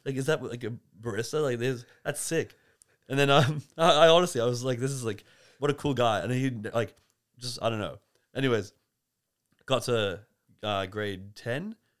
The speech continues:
and it was like, "All right, guys, work experience is coming up. Like, go find your thing, like, asap." And I obviously, me being who I am, left it to the very last minute. And I was like, "Shit, like, what do I do?" Um,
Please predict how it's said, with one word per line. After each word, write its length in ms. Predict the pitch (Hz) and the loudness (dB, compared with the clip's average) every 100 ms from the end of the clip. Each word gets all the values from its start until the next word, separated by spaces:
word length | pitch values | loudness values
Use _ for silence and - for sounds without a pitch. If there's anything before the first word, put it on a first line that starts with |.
| _ _ _ | _ _ _
and 140 | 117 | -4
it 20 | |
was 100 | 110 | -2
like, 140 | 107 98 | 0 0
"All 60 | |
right, 100 | 101 | 0
guys, 180 | 98 95 | -2 -4
work 200 | 98 98 | -6 -12
experience 380 | 90 - 92 90 | -14 -12 -12 -12
is 60 | 87 | -12
coming 260 | 95 92 | -10 -10
up. 180 | 85 80 _ _ _ - | -12 -14 _ _ _ -14
Like, 240 | 87 - _ _ _ | -14 -14 _ _ _
go 140 | - 104 | -8 -6
find 420 | 104 101 92 92 - _ _ | -4 -6 -6 -12 -20 _ _
your 140 | 98 95 | -14 -10
thing, 220 | 101 90 | -8 -8
like, 160 | 87 | -8
asap." 380 | 92 95 85 87 | -8 -10 -12 -12
And 100 | 92 | -8
I 140 | 95 98 | -4 -4
obviously, 440 | 95 98 92 92 - _ _ | -6 -8 -10 -12 -14 _ _
me 120 | 92 | -14
being 180 | 90 90 | -10 -10
who 80 | 98 | -8
I 100 | 92 | -8
am, 260 | 90 98 107 - | -8 -10 -16 -16
left 240 | 95 - | -16 -14
it 60 | - | -14
to 100 | 92 | -12
the 80 | 98 | -10
very 280 | 98 90 | -8 -8
last 260 | 90 90 - | -8 -12 -12
minute. 240 | 98 104 - _ _ _ _ | -12 -14 -16 _ _ _ _
And 80 | 104 | -10
I 40 | |
was 100 | 104 | -8
like, 120 | 101 | -8
"Shit, 180 | - 95 | -6 -4
like, 180 | 92 98 | -4 -4
what 120 | 101 | -6
do 80 | 95 | -6
I 60 | |
do?" 300 | 92 98 87 - _ _ _ | -6 -8 -8 -12 _ _ _
Um, 400 | 104 90 87 82 | -4 -4 -4 -12